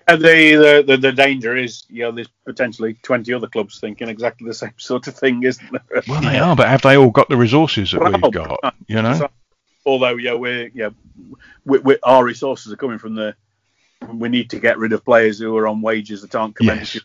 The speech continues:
Speaker 1: with our
Speaker 2: Yeah.
Speaker 1: position. You know,
Speaker 2: Hmm.
Speaker 1: we're, we're still hoping that that happens.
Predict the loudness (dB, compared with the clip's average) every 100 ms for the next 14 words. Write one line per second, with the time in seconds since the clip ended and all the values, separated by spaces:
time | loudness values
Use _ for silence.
0 | _ _ -6 -4 -4 -4 -4 -10 -14 _
1 | _ _ -10 -4 -2 -2 -6 -14 -20 _
2 | -20 -2 0 0 -2 _ -4 -4 -2 -6
3 | -4 -6 -4 -2 -2 -6 -8 -16 -18 -20